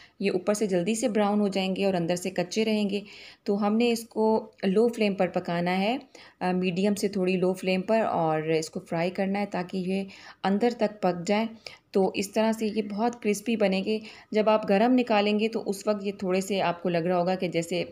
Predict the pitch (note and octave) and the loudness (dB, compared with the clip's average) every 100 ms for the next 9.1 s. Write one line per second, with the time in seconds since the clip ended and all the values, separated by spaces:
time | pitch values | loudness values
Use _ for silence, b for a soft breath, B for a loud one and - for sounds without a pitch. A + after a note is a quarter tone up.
0 | - E3+ D#3+ - F3 E3 E3+ F3 D#3 E3 | -8 -4 -4 -4 -2 -2 -2 -2 0 0
1 | G#3 A#3 A3+ B B - G3 A3 A3+ A3 | 0 -2 -4 B B -4 0 0 0 2
2 | A3+ A3+ A3 G3 G#3+ A#3+ G3+ F#3+ G3+ G3 | 0 0 -2 0 2 2 0 0 -2 0
3 | F#3 G3+ - - F#3+ F3+ A#3 A#3+ F#3+ F3+ | -2 -2 -14 -4 -2 2 4 4 2 0
4 | F#3 F#3 F3+ E3+ F3 - D#3+ E3 F#3+ G3+ | 0 0 -2 -2 -6 -4 -2 -2 -2 -2
5 | G#3 G#3+ B B B - F#3 F3+ F3 G#3 | -4 -8 B B B 0 4 4 2 2
6 | G#3+ A#3+ A3+ A3 F#3+ F3+ F#3 F3+ F3+ A#3 | 4 4 2 2 2 0 -2 -2 -2 -4
7 | A#3 F#3+ F#3 - G#3+ G3 F3+ E3 G3 G#3+ | -4 -6 -6 0 2 2 4 2 2 0
8 | F3+ D#3 D#3+ F#3 F#3+ - F3+ E3+ E3+ E3 | 0 -2 -2 -4 -6 -6 -2 -2 0 -4